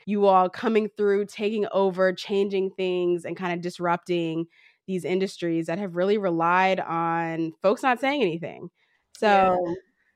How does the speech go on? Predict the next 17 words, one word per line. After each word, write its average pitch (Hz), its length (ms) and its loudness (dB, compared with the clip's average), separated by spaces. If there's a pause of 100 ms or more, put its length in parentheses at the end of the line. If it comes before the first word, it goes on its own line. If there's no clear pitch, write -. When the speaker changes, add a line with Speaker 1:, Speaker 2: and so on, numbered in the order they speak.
(500)
Speaker 1:
I 202 140 2
feel 285 180 2
encouraged 349 400 2
by 349 140 6
you. 196 680 2
Speaker 2:
Yes, 269 580 -2
thank 277 340 -4
you. 269 260 2
And 247 160 0
Speaker 1:
<laughs> - 0 -
Speaker 2:
I 254 140 4
will 226 320 0
say, 202 400 0
like, 175 340 0
to - 120 -4
anybody 208 640 0
who's 190 440 -8